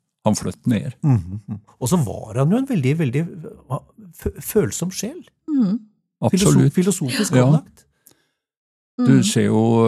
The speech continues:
Speaker 1: eh, de skriver jo det i intervjuer og slike ting, at den ble mer og mer filosofisk
Speaker 3: Mm.
Speaker 1: utover på sekstitallet og fram på syttitallet.
Speaker 3: Ja, og, og leser, altså han leser de store filosofene, han,
Speaker 2: Mm.
Speaker 3: eh,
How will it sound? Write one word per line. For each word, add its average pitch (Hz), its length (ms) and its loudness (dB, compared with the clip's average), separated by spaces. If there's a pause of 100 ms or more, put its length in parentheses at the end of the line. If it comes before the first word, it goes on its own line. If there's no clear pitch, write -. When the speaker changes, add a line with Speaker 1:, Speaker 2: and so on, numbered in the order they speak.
Speaker 1:
eh, 107 300 0 (260)
de 113 160 -4
skriver 104 400 0
jo 123 140 4
det 110 220 0 (680)
i 107 340 0
intervjuer 98 560 0
og 104 120 0
slike - 360 -4
ting, 107 200 -2
at 110 200 -2
den 107 100 -2
ble 104 200 0
mer 98 260 2
og 127 60 0
mer 107 260 0
filosofisk 113 1040 -6
Speaker 3:
Mm. 214 240 2
Speaker 1:
utover 185 220 -2
på 107 100 -2
sekstitallet 101 1120 -6
og 104 240 -2 (1080)
fram 104 160 4
på 107 140 -2
syttitallet. 113 760 -4 (720)
Speaker 3:
Ja, - 80 -6
og, 208 200 -2 (120)
og 220 120 0
leser, 202 1120 -2
altså 202 200 -2
han 285 120 2
leser 185 360 0
de 240 80 -2
store 208 300 -4
filosofene, 202 880 -4
han, 247 160 -2
Speaker 2:
Mm. 240 140 0
Speaker 3:
eh, 233 280 -2